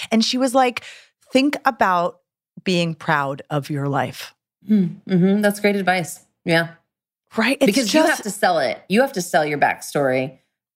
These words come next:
Speaker 2: more than anyone, right? You need to, you need to be able to translate that to why people should support you. You need to be able to translate that to, um, you know, how you're gonna do a good job and, and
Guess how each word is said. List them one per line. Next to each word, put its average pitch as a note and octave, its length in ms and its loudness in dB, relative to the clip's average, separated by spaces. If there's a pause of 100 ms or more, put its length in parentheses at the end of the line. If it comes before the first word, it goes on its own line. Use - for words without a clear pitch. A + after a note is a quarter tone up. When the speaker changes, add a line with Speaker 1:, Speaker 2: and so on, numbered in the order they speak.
(280)
Speaker 2:
more F3 200 4
than E3 120 2
anyone, F3 460 0
right? C#3+ 200 2
You E3 120 2
need E3 140 2
to, D#3+ 120 2
you D#3 140 0
need D#3+ 140 2
to D3 60 0
be C#3+ 120 2
able C3+ 120 2
to C3 60 -2
translate C#3+ 460 0
that - 180 2
to C3+ 80 -6
why C3 720 2
people D3 240 -2
should C3+ 320 -2
support - 440 -2
you. G3+ 300 2
You E3+ 160 0
need C3+ 120 2
to B2+ 40 0
be C3+ 120 2
able B2+ 140 0
to B2 60 -8
translate C3 440 0
that B2 220 2
to, B2+ 340 -2 (360)
um, B2+ 480 0 (120)
you D#3+ 100 2
know, C#3+ 240 0 (420)
how D#3+ 300 2
you're E3+ 180 0
gonna D#3 180 0
do C#3 180 0
a C3 40 -2
good C3 160 0
job E3 500 2
and, C#3+ 520 2 (240)
and C#3+ 520 2